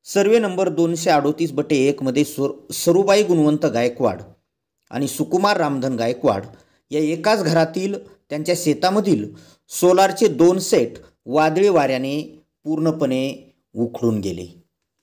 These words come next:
आणि इतरत्र पसरले. काही प्लेट्स तर विहिरीमध्ये सुद्धा जाऊन पडल्या.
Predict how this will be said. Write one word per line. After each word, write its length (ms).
आणि 260
इतरत्र 480
पसरले. 760
काही 220
प्लेट्स 420
तर 120
विहिरीमध्ये 520
सुद्धा 320
जाऊन 200
पडल्या. 340